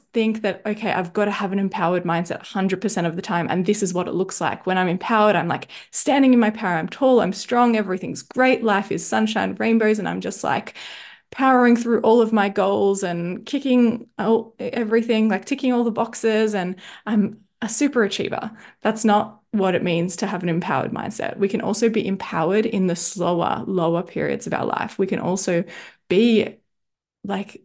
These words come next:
give ourselves that permission to really be in that. And that can be a form of empowerment too, because we get to choose what that looks like for us, and we get to choose how we react and respond to everything in our life. So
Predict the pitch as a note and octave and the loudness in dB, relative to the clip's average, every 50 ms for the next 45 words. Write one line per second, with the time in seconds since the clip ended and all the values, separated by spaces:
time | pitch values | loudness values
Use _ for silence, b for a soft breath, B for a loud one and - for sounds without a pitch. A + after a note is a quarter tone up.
0 | - - - A3 A#3 A#3 A#3 - - A3 G#3+ G#3+ G#3 - - - A3 F#3 F3 G#3+ | -8 -4 -2 0 0 0 0 2 2 2 2 2 0 -2 -2 -4 -2 0 2 2
1 | C4 - - F#3 D#3+ D3 - A#2 - B3 B B B B _ - A#3 G#3 G3+ A3 | 2 2 0 0 0 -2 -2 -2 -4 -6 B B B B _ 0 0 2 4 4
2 | A#3 B3+ C4 B3 G3 A3 - G#3 A3+ A#3+ B3+ A#3 - - F#3 G3 G3 G#3 G3 - | 4 4 4 2 0 0 0 0 0 2 0 0 -2 -2 -4 -4 -2 -2 -2 -4
3 | - - - - G#3+ G3 F#3+ A3 B3 C4+ C4 - C4+ A3 G#3 F3+ C#3 D#3 F#3+ - | -4 -6 -6 -4 -2 0 2 0 0 0 -2 0 2 2 2 2 0 -2 -4 -6
4 | - - E3+ E3+ - G#3 - - - - - C#3+ D3 C#3 - - - - - - | -6 -6 -4 -4 -6 -6 -8 -8 -6 -4 -2 -2 0 -2 -2 -6 -8 -8 -6 -2
5 | - G3+ E3+ - - A#3 A#3 B B B B B B B - G#3 A#3+ G3+ G3+ F#3+ | 0 0 0 0 -4 -8 -12 B B B B B B B 0 2 2 4 4 4
6 | G#3+ A#3 A#3+ C4 B3+ B3+ - G#3+ A3 - - A#3+ A3 G#3 F#3+ - F3 F#3 F#3 F#3+ | 4 4 4 2 0 0 -2 -4 -4 -2 -2 0 2 2 0 0 -2 -4 -2 -2
7 | D#3 - - F#3+ F#3 - F#3+ E3+ E3+ - - - - D3 G3 C4+ E4+ E4+ - - | -2 -2 -2 -4 -6 -6 -8 -8 -6 -8 -8 -6 -2 0 2 2 2 0 0 0
8 | G#3 G3+ G3 G3+ G3+ A3+ A3 A3 F#3 - - - - G#3 F#3+ F#3+ F#3+ - F#3+ F3 | 0 0 2 2 0 0 -2 -2 -6 -8 -6 -2 0 0 0 0 0 -2 -2 0
9 | F3+ F#3 F3+ F3 E3+ F3+ - - F#3 F#3 F3+ F#3 - - D#3+ D#3+ F3 F3 - - | 0 0 0 0 -2 -4 -4 -4 -4 -4 -4 -4 -4 -4 -4 -4 -4 -4 -6 -8
10 | - F3 F3 E3 E3+ - E3 - - D3 A#2+ B2+ G2 - - - - A3 - - | -8 -6 -6 -6 -6 -6 -6 -6 -4 -4 -2 -2 -2 -2 -4 -6 -8 -10 -12 -10
11 | - - - F#3+ F#3 F#3 F#3+ | -8 -4 -2 0 0 0 0